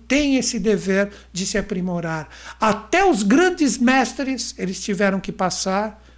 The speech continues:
quando jovens, por suas iniciações para despertar. Estudem a história de Moisés, de Buda, de Cristo, de Amenófis quarto, o faraó egípcio, africano, fantástico.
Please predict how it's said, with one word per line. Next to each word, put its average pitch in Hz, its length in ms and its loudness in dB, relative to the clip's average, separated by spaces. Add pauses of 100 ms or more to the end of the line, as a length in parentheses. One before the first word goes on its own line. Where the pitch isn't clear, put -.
quando 214 320 6
jovens, 233 600 4
por 220 180 -4
suas 190 380 -2
iniciações 180 680 -4
para 180 220 -6
despertar. 156 640 -12 (300)
Estudem 196 460 -4
a - 20 -2
história 196 320 -2
de 180 100 -6
Moisés, 185 560 -2
de 175 120 -6
Buda, 175 360 -2
de 170 140 -6
Cristo, 180 600 -8 (280)
de 233 120 0
Amenófis 226 580 2
quarto, 196 580 0
o 180 40 -2
faraó 175 480 -4
egípcio, 180 760 -6 (240)
africano, 185 640 -4
fantástico. - 1040 -6